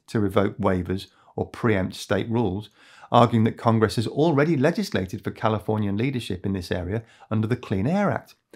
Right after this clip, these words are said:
Campaigners have pointed out that federal preemption only applies to vehicle emissions and not to financial incentives, which they say means California's existing Advanced Clean Truck, or A C T, program, which effectively acts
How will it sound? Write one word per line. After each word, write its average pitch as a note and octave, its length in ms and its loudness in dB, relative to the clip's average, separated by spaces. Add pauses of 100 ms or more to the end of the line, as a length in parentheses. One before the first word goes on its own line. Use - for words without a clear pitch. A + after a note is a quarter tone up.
(400)
Campaigners D3 460 6
have A2+ 120 2
pointed A#2 300 4
out C#3 180 6
that - 140 -6
federal C3 360 4
preemption A#2+ 720 2
only B2 280 6
applies G#2 380 0
to - 120 2
vehicle G#2+ 420 2
emissions A2+ 560 0
and A2 140 4
not A2 180 4
to A2+ 120 -4
financial G#2+ 520 0
incentives, B2 640 0 (320)
which B2 160 -4
they D3+ 180 8
say A2 220 2
means G2+ 240 0
California's A2 640 2
existing G#2+ 420 0
Advanced G#2+ 600 0
Clean G#2+ 320 0
Truck, - 340 2
or G2+ 160 -2
A A#2 180 2
C G2 280 -4
T, D#3 280 -6
program, G2+ 520 -4 (260)
which A2+ 160 -2
effectively G#2+ 540 2
acts - 260 -4